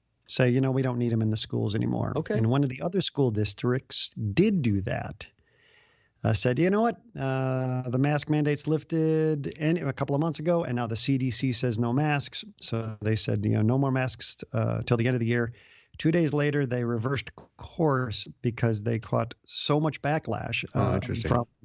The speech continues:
Speaker 1: some people that just said, "No, no." And so I, I think it's gonna,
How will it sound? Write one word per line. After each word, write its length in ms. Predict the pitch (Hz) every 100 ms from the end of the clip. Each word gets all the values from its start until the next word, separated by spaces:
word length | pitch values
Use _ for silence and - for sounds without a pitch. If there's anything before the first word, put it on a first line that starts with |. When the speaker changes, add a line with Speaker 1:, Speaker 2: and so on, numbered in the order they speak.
| 107
Speaker 1:
some 260 | - 135 127
people 280 | 131 127 123
that 100 | 120
just 240 | 131 -
said, 160 | 127 147
"No, 640 | 233 262 262 262 254 233
no." 400 | 220 247 240 185
And 300 | 156 131 120 - - - - - -
so 200 | - 165 170 170 _
I, 80 | - - -
I 80 |
think 260 | 151 226 -
it's 140 | - -
gonna, 240 | 180 165